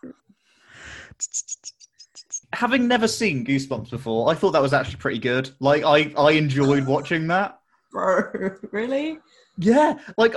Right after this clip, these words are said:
Speaker 1: as, as, like, episodes of, like, I was expecting it to be so much worse. Like, I've got my criticisms, obviously, you know me.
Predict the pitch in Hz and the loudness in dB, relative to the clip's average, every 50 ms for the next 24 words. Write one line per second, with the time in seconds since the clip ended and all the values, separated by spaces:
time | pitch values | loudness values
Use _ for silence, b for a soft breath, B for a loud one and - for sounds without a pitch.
0 | - - 233 233 269 - - - 240 233 247 247 233 - - 240 233 - 285 - | 0 0 0 0 0 0 2 0 0 2 2 0 0 0 -4 -4 -4 -2 -4 -2
1 | - 254 233 220 214 214 - - - - 196 160 151 165 156 147 147 - B B | 0 2 2 2 2 0 -6 -14 -6 -2 -2 -2 2 2 0 0 0 -4 B B
2 | B B B - 208 247 254 262 226 220 226 - - 202 170 143 - 104 127 - | B B B 0 2 2 2 2 0 -2 -4 -2 0 0 0 0 0 -2 -4 -4
3 | - - 110 117 - - - 147 120 117 113 110 - - 123 113 117 185 - 233 | -6 -6 -10 -10 -10 -4 -2 0 0 0 -2 -4 -4 -4 -6 -6 -4 -4 -6 -4
4 | 226 277 233 208 147 139 - 147 113 123 - - 110 - 107 110 117 135 135 135 | -2 0 0 0 0 0 0 -2 -2 -2 -4 -6 -8 -8 -8 -4 -2 -2 -2 -2
5 | 120 101 - - 104 101 101 107 107 107 107 113 139 160 147 104 101 | -6 -8 -10 -10 -14 -12 -10 -8 -4 -2 -2 -2 -2 -4 -4 -6 -8